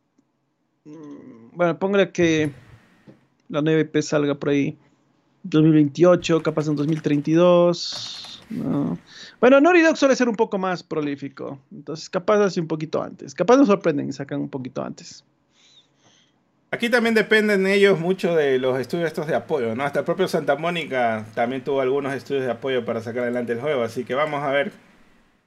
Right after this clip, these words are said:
Speaker 2: Quizás estamos considerando Naughty Dog solo, pero puede ser que tenga apoyo externo para empujar así quizás el pipeline y puedan hacerlo más rápido.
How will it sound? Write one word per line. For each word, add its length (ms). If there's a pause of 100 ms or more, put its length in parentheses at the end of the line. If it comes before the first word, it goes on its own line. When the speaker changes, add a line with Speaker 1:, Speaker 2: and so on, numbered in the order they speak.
(320)
Speaker 2:
Quizás 720 (680)
estamos 360
considerando 480
Naughty 260
Dog 180
solo, 380
pero 240
puede 220
ser 180
que 100
tenga 300
apoyo 560
externo 560
para 480 (480)
empujar 640
así 580
quizás 300
el 80
pipeline 500
y 120
puedan 260
hacerlo 280
más 160
rápido. 480